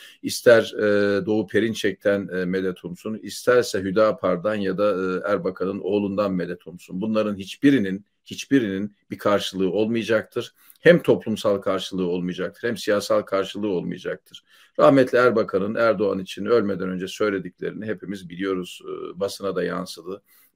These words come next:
Ben İngiltere'ye gelmeden rahmetliyi ziyaret ettim ki son görüşüm oldu. Orada Erdoğan için söylediklerini ben bugün ekranlarda söylesem kıyamet kopar.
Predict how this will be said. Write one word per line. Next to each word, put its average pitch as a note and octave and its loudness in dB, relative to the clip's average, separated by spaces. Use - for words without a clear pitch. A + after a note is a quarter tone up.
Ben G3+ 10
İngiltere'ye C3 6
gelmeden F#2 -2
rahmetliyi G2 0
ziyaret F#2+ 0
ettim F2+ -8
ki G2 -14
son G2 -2
görüşüm F2 -8
oldu. E2+ -8
Orada C#3 10
Erdoğan B2 6
için F#2+ -8
söylediklerini G#2 -6
ben G2+ 0
bugün G2+ -6
ekranlarda F#2 -2
söylesem F2+ -8
kıyamet F2+ -6
kopar. - -18